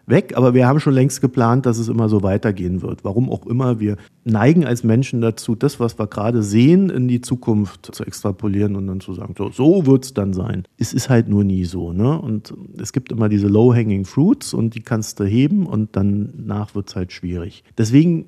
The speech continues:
war das immer klar und alle anderen Probleme, die wir jetzt sehen, kommen dann halt immer noch oben drauf, ne? Also Menschen werden ja auch sehr unruhig, wenn eine Transformation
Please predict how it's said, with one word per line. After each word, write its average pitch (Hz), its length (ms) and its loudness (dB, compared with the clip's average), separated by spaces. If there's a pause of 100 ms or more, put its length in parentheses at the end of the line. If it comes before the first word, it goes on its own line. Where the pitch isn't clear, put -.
war 117 280 2
das 151 200 2
immer 127 380 2
klar 120 540 2
und 123 140 0
alle 117 300 2
anderen 151 300 2
Probleme, 95 520 0
die 92 120 -2
wir 90 80 -2
jetzt 87 240 -4
sehen, 87 400 -4
kommen 110 160 2
dann 113 220 2
halt 101 180 0
immer 101 160 0
noch 101 160 -2
oben 95 260 -2
drauf, 92 440 -2
ne? - 80 -6 (160)
Also 98 160 -4
Menschen 101 340 -2
werden 98 160 -2
ja 98 100 -2
auch 101 160 -4
sehr - 320 -2
unruhig, 113 540 4
wenn 90 120 -2
eine 85 100 -4
Transformation 90 840 -8